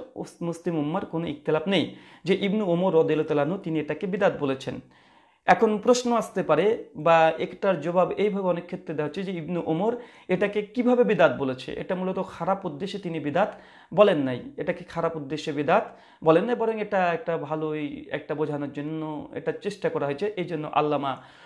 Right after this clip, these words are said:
বদরুদ্দিন আইনি হানাফি রাহিমাহুল্লাহ আল মুতাফা আটশো পঞ্চান্ন হিজরি, তার উমদাতুল কারি থেকে একটা দলিল উপস্থাপন করা হয়েছে সালাতুদ দুহা,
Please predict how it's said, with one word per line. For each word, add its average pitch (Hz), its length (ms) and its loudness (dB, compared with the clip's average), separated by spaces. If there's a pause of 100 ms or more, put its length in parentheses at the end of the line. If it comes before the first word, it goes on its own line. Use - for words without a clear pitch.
(220)
বদরুদ্দিন 180 560 2
আইনি 160 540 -6 (140)
হানাফি 156 360 -6
রাহিমাহুল্লাহ 147 880 -6
আল 147 120 -2
মুতাফা 147 360 -6
আটশো 147 260 -6
পঞ্চান্ন 160 380 -6
হিজরি, 147 480 -4 (480)
তার 175 200 2
উমদাতুল 190 420 -6
কারি 170 320 0
থেকে 196 320 -6
একটা 156 240 -6
দলিল 156 280 -4
উপস্থাপন 151 320 -6
করা 143 180 -6
হয়েছে 139 240 -8
সালাতুদ 160 400 -6
দুহা, 147 480 -4